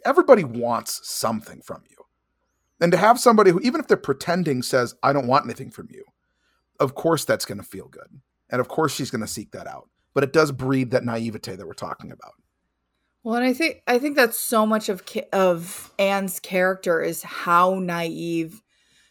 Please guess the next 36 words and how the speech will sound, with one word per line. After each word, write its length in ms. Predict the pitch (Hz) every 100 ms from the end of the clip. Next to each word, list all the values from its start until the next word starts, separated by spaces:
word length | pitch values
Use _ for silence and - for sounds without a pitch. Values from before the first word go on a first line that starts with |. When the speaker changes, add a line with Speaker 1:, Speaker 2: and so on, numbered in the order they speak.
| -
Speaker 2:
she 300 | - - 190
is, 340 | - 196 190
and, 220 | 180 165 _ -
and 220 | 196 196
not 200 | - 262
just 160 | 277 220
naive, 340 | 185 190 214 - _ _ _ _
totally 960 | - - - 240 320 359 320 185 175 170
out 200 | - 214
of 120 | 196
touch 680 | 185 - - 262 - - - - _ _ _
with 400 | - 185 180 -
Speaker 1:
Yeah. 60 | - _ _ _ _ 175
Speaker 2:
reality 720 | 165 175 170 170 247 277 294
and 200 | - 180
with 300 | 175 175 - _ _ _ _ _ -
the 260 | 196 196
world 320 | 175 196 226
she 120 | 226 226
lives. 220 | 233 -
She 120 | 277
knows 260 | 294 320 254
nothing 300 | 285 277 269
about 220 | 247 226
this 160 | 202
war, 220 | 202 240 247
not 240 | 220 233
because 280 | 226 226 208
she 100 | 196
doesn't 260 | 196 190
understand 440 | 185 180 170 185 170
the 60 |
concept 880 | 151 - 175 196 196 180 170 170 -
of 160 | 175 165
the 100 | 170
war, 380 | 208 294 -